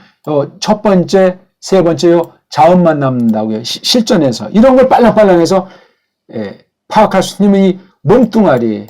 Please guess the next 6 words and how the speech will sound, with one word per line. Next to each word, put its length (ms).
그 80
몸뚱아리 580
얘기를 240
오늘 300
하려고 520
해요. 340